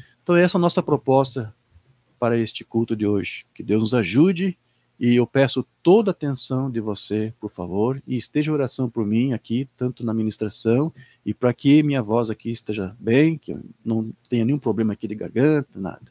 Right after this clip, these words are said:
Está bem, meus irmãos? Então, abra suas Bíblias, vamos ler juntamente aqui, Filipenses capítulo dois, vamos ler os versículos quatro até o versículo oito.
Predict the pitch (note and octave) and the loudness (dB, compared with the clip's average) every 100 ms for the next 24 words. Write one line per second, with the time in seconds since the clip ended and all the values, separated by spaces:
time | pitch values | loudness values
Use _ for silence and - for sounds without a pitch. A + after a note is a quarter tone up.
0 | _ - F2 B2 F3+ E3+ F3+ A#2+ - - | _ -14 -2 2 2 2 0 -2 -4 -16
1 | _ _ - - - _ B2+ C#3 - C#3+ | _ _ -20 -20 -20 _ 6 6 6 2
2 | E3 F3+ E3 B2 A#2 D3+ D#3 A#2+ C3+ A2+ | 2 2 0 -2 2 0 0 -2 -2 0
3 | B2 B2 B2+ G#2+ A2+ A#2 A#2 A#2+ E3+ _ | -2 -2 -4 -2 -2 -4 -6 -4 -4 _
4 | _ _ - C3 A2+ B2 C#3 C#3 A#2 - | _ _ 0 0 2 2 0 0 -4 -4
5 | A#2 G#2 G2 A#2+ F#3 F#3+ - C3+ C#3+ A#2 | -4 -4 2 4 4 0 -4 -4 -2 0
6 | A#2+ A#2 A2 G#2 - A2+ G#2 - - C#3 | -2 -2 -2 -4 -4 -6 -8 -14 2 4
7 | F3+ - F#3+ F#3 - B2+ B2+ A#2 A2+ - | 4 2 -6 -6 -8 -6 -4 -2 -4 -4
8 | A#2+ - F#2+ E2+ - - | -4 -4 -4 -6 -8 -20